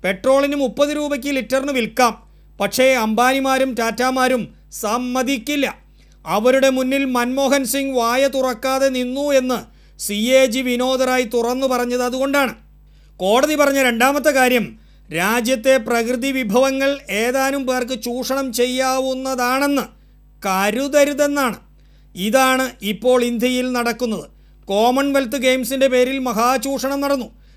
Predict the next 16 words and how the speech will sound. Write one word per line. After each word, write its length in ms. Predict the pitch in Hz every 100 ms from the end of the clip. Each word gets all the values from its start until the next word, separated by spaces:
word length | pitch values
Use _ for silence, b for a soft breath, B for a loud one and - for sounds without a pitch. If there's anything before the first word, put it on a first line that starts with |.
| b
ടു 200 | 214 226
ജി 180 | 262 285
സ്പെക്ട്രത്തിൻ്റെ 640 | 277 262 254 285 277 285 285
പേരിൽ 300 | 262 269 277
മഹാചൂഷണം 760 | 254 214 262 254 277 262 285
നടന്നു. 240 | 277 254 202 - b b -
കഥകൾ 580 | 202 220 233 254 247 220 -
ആവർത്തിക്കപ്പെടുകയാണ്. 1080 | 190 240 254 277 233 277 285 285 285 247 - b b b -
ഖജനാവിലെ 600 | 196 247 254 269 269 277
പണം 480 | 233 254 277 180 - b b b
അനധികൃതമായി 960 | 170 220 262 262 269 269 269 269 269
സ്വന്തമാക്കിയ 680 | 269 254 247 269 269 226 262
ജയലളിതയെ 760 | 269 233 233 269 262 269 240 - b b b -
ജയിലിലേക്ക് 720 | 151 208 233 262 277 269 254
വിട്ടതും 460 | 269 226 254 247 - -
ഇതുകൊണ്ടാണ്. 560 | 185 214 277 294 277